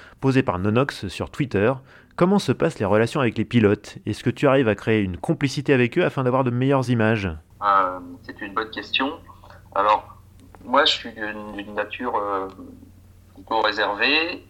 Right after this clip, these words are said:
Speaker 2: et, et surtout, j'ai, j'ai jamais été, euh, vraiment, euh, fan. Puisque, comme je l'ai dit au début,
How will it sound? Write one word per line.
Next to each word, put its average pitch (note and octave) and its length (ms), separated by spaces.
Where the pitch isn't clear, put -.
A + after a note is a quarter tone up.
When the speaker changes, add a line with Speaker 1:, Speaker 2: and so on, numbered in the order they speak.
Speaker 2:
et, G#2+ 720
et - 80
surtout, - 500
j'ai, G#2 260
j'ai G2 160
jamais A2 320
été, A2 380
euh, F2 460
vraiment, F#2+ 540
euh, - 20
fan. - 240
Puisque, - 260
comme - 160
je C#4 60
l'ai C#4 80
dit - 140
au - 20
début, - 340